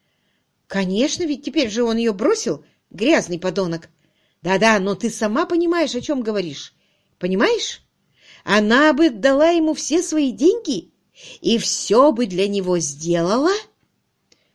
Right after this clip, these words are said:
Но она мне сказала: "Никто не знает, что я для него сделала".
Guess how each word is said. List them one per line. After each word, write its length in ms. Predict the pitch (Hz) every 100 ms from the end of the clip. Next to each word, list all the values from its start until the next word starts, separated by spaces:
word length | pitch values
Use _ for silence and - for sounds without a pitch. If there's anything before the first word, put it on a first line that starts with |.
| -
Но 160 | 165
она 200 | 160 170
мне 160 | 202 202
сказала: 440 | - 202 226 240
"Никто 300 | 208 208 -
не 160 | 262 233
знает, 320 | 175 254 320
что 160 | 311 -
я 160 | 269
для 120 | 247 247
него 200 | 254 262
сделала". 560 | 180 185 170 156 143